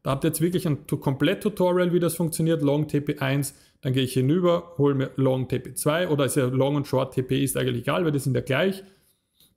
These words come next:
Dann mache ich das nochmal bei T P drei,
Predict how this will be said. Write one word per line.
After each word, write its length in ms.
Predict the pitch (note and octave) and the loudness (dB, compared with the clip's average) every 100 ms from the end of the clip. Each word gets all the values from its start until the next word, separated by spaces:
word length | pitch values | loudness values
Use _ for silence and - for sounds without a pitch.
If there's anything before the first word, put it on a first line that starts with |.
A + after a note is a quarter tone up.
| _ _ _ _ _ _ - | _ _ _ _ _ _ -2
Dann 140 | D3 | 0
mache 180 | C#3+ C#3 | 2 0
ich 60 | |
das 140 | C#3+ B2+ | 0 2
nochmal 280 | C3+ C3+ B2+ | 2 2 0
bei 120 | B2+ | 0
T 160 | - C3 | -2 -2
P 140 | C3+ | -4
drei, 400 | C3+ E3+ G3+ | -2 0 0